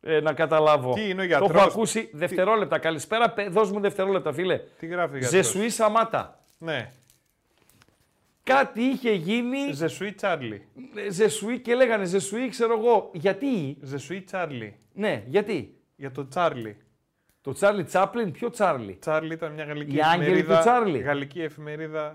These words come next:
Speaker 1: Η γαλλική
Speaker 2: Γαλλική
Speaker 1: εφημερίδα
Speaker 2: εφημερίδα
Speaker 1: Τσάρλι.
Speaker 2: που έφαγε μούγκα και είμαστε με τον Τσάρλι, λέγανε, «Je suis Charlie». Όχι το δικό μας τον Τσάρλι στους Αμπεταράδες.
Speaker 1: Α, όχι αυτό να.
Speaker 2: Όχι, άλλο
Speaker 1: Ναι,
Speaker 2: Τσάρλι.
Speaker 1: άλλο Τσάρλι.
Speaker 2: Ναι.
Speaker 1: Μισό λεπτό. Κλείσαν την εφημερίδα.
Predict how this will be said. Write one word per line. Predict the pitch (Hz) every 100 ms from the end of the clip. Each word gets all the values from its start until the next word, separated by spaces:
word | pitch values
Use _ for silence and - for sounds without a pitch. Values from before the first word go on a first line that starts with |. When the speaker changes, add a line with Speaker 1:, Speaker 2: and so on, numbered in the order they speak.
| - _
Speaker 1:
Η | 123
γαλλική | 143
Speaker 2:
Γαλλική | 143 143
Speaker 1:
εφημερίδα | 196 160 190 208
Speaker 2:
εφημερίδα | 151 175
Speaker 1:
Τσάρλι. | 196 208 175 107
Speaker 2:
που | -
έφαγε | 170 160 156 156 156
μούγκα | 151 165 160 165 156 160 _ _ _ _ _ _ _ _
και | _ 143 143
είμαστε | 160 151 151
με |
τον | 143 139
Τσάρλι, | 151 147 147 139
λέγανε, | 147 147 147
«Je | 143 135 131
suis | 143 139
Charlie». | 143 143 151
Όχι | 156
το | 165
δικό | 160 165
μας | 151 135
τον | 131
Τσάρλι | 139 139 131
στους | 131
Αμπεταράδες. | 127 127 127 135 135
Speaker 1:
Α, | 156
όχι | 202 226
αυτό | 196 185
να. | 117 87 _
Speaker 2:
Όχι, | 147 151 131 131
άλλο | 127 202
Speaker 1:
Ναι, | 139
Speaker 2:
Τσάρλι. | 123 117 113
Speaker 1:
άλλο | 156 214 220
Τσάρλι. | 214 170 131 98 95
Speaker 2:
Ναι. | 135 147 135 113 -
Speaker 1:
Μισό | 120 196
λεπτό. | 196 160 - -
Κλείσαν | - 165 196 220 214
την | 196
εφημερίδα. | 180 - 151 143 160 180 170 -